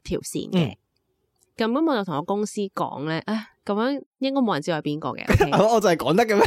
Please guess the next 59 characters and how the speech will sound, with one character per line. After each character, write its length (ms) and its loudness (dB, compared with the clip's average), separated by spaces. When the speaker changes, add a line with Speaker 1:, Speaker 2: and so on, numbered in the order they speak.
Speaker 2:
<laughs> 220 4
即 80 2
刻。 140 2
Speaker 1:
唔 40 -4
係， 720 6
唔 40 4
係 120 4
啊， 80 -2
我 60 -2
同 120 0
咗 140 2
公 160 2
司 100 -2
講 140 0
過 100 -2
一 80 -2
條 140 -2
線， 280 0
Speaker 2:
嗯。 40 -12
Speaker 1:
噉 140 -4
公 180 0
司 100 0
policy 440 -2
就 100 -10
係 200 -4
你 120 0
連 140 0
續 140 -2
兩 160 -2
日 120 -2
兩 160 -4
條 140 -4
線 180 -4
咧， 180 0
噉 80 -2
就 100 -4
可 180 -2
以 20 -2
返 280 -6
工， 240 2
Speaker 2:
嗯。 20 -6
Speaker 1:
即 80 -2
係 20 -4
第 80 -6
二 40 -4
日 40 -8
兩 120 -8
條 120 -10
線。 280 -8
跟 180 -2
住 100 4
點 200 2
知 100 0
咧， 140 -2
我 120 -2
第 140 -4
二 300 2
日 40 -2
係 500 0